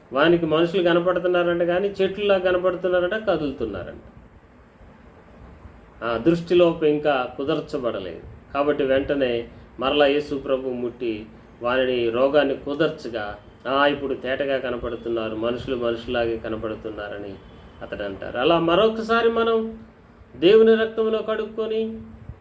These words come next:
"దేవా నీ సత్యం ఏమిటి?" దానిని వెంబడించి నిత్య జీవంలోనికి వచ్చినట్లు నాకు సహాయం చేయండి అని ప్రార్థన చేద్దాం. ప్రభువు మనకు సహాయం చేయనుగాక. వివాదాన్ని పరిష్కరించుకుందాం.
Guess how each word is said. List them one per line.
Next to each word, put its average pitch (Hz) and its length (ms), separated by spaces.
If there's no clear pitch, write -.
"దేవా 190 420
నీ 202 160
సత్యం 196 440
ఏమిటి?" 185 220
దానిని 170 320
వెంబడించి 147 840
నిత్య 160 280
జీవంలోనికి 185 720
వచ్చినట్లు 117 640
నాకు 117 220
సహాయం 110 640
చేయండి 101 240
అని 98 200
ప్రార్థన 175 440
చేద్దాం. 170 640
ప్రభువు 123 300
మనకు 196 640
సహాయం 101 460
చేయనుగాక. 92 800
వివాదాన్ని 135 560
పరిష్కరించుకుందాం. 120 1120